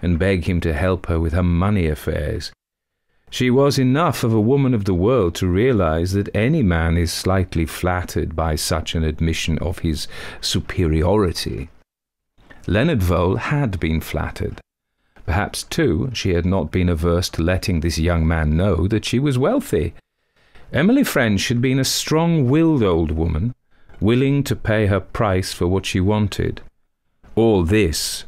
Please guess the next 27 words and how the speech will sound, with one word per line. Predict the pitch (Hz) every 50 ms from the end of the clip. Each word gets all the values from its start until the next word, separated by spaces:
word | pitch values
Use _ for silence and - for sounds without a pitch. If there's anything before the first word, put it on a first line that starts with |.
| - -
passed | - 107 95 90 85 82 - -
rapidly | 87 78 87 101 95 - - 101 82 - 78 80 76 76
through | 78 - - 85 80 80
Mister | 82 85 - - 85
Mahan's | 78 82 85 85 82 78 82 78 76 76 76 -
mind, | 92 98 98 95 90 85 78 78 76 - - - - - - - - - -
but | 107 104 98
he | 101
gave | 82 92 95 87 80
no | 87 90 90 82 82
indication | - 95 85 - 82 - - 107 101 95 - - 78
of | 71 69
it, | 71 69 - - _ _ - - - - -
and | 92 92 92
asked | 92 95 90 87 - - - -
instead | 80 82 80 - - - 123 107 - - - - - 82 - -
a | - 101
further | - - - 160 156 143 139
question. | 135 - - - 185 - - - - - - 78 - - - - _ _ _ _ _ _ _ _ _ _ -
"And | 120 123 127 127 127 120 117 - - - - 76 - - - 98 110
did | 107 135 147 131 120
you | 139 147 143 127
handle | 110 139 143 156 160 151 151 139 120
her | 135 131 131 135
affairs | 123 - - 139 139 139 139 -
for | - - 117
her | 110 107 101